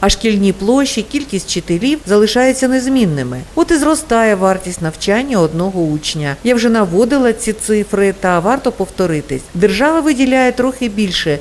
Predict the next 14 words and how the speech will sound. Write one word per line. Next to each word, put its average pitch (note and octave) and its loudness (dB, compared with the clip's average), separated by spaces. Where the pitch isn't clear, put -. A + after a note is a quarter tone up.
десяти A3 0
тисяч E3 -4
гривень E3 -2
в E3+ -4
місяць C4+ -4
на F3 0
його E3+ 0
навчання, D#3 -2
а F#3 0
в F#3 4
окремих F#3+ 2
школах D#3 0
району C#4 0
ця D3 0